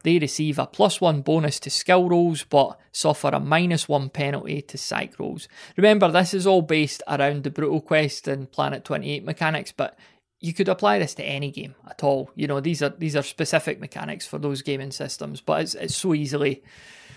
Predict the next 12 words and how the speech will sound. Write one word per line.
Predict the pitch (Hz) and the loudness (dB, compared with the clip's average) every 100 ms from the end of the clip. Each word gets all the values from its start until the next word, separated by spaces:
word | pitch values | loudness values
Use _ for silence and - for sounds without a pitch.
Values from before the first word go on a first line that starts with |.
| - 165 | -2 0
reskinned | 151 - 147 147 | 2 0 -2 0
or | 143 | 0
ported | 139 147 147 135 | 0 -6 -6 -4
over | 139 131 135 | -4 0 -2
to | - 135 - | -2 -6 -4
any | 151 147 135 | -4 -2 -4
other | 139 139 | -2 -4
gaming | 139 131 131 | -4 -6 -6
system, | 135 - - - - - - | -10 -12 -12 -12 -12 -16 -14
I | |
would | - - | -12 -10
say. | - 147 - | -8 -8 -10